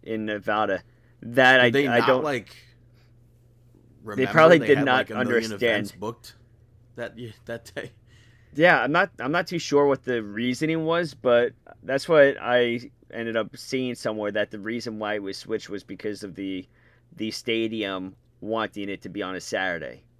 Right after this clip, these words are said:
Speaker 2: Like, I don't know if there's fans at the U F C show there, but there's U F C, there's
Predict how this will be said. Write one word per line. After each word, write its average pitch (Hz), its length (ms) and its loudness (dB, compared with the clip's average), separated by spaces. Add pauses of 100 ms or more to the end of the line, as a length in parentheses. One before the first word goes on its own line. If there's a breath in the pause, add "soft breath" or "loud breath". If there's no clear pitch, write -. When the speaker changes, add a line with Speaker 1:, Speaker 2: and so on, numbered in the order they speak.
(840)
Speaker 2:
Like, 123 120 -8
I 120 80 -2
don't 214 140 -2
know 170 140 -2
if 127 100 -10
there's 113 280 -8
fans 127 400 -8
at 110 100 -10
the 110 80 -14
U 117 220 -6
F 104 80 -8
C 143 240 -10
show 98 480 -10 (180)
there, 80 340 -12
but 101 320 -14 (300)
there's 101 280 -10
U 139 120 -4
F 143 120 -6
C, 135 320 -8
there's 113 400 -10